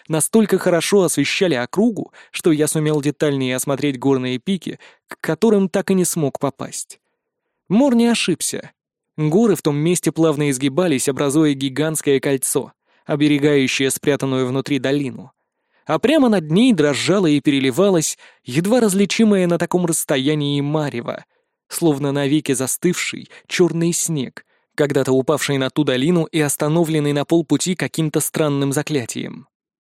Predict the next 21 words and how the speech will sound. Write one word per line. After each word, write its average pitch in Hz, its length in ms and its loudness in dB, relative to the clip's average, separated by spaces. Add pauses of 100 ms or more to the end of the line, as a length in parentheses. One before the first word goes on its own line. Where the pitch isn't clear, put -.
(300)
К - 80 -16
несчастью, 247 720 2
на 220 100 4
таком 175 280 0
расстоянии 175 640 2
второе 190 420 4
зрение 147 440 0
ничем 143 480 -2
мне 139 180 -2
помочь 131 420 -4
не 131 100 -4
могло, 127 420 -8 (460)
поэтому 131 420 0
вопрос 131 360 0
о 139 60 0
присутствии 135 600 -2
магии 127 500 -2
так 160 220 -2
и 143 40 2
остался 139 520 0
нерешённым. 131 840 -4